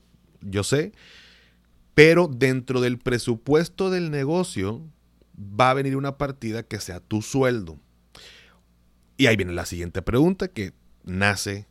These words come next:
naturalmente de esto, es ¿cuánto me pongo de sueldo? Entonces creo que una manera muy adecuada cuando vamos iniciando es que el sueldo como,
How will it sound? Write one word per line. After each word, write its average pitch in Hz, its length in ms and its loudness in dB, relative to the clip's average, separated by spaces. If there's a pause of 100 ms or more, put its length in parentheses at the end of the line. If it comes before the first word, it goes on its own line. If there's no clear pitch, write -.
(140)
naturalmente 92 680 -6
de 117 120 -2
esto, 131 320 -6
es 107 280 -2 (480)
¿cuánto 110 460 2
me 123 160 -2
pongo 80 420 -12
de 98 140 -8
sueldo? 180 400 -6 (880)
Entonces 139 220 -2
creo 175 140 6
que 190 80 6
una 190 80 4
manera 160 220 4
muy 160 180 2
adecuada 135 760 0 (140)
cuando 101 240 -2
vamos 113 280 -2
iniciando 107 480 -2
es 110 120 -6
que - 260 -6
el 120 220 -2
sueldo 151 580 -2
como, 104 600 -6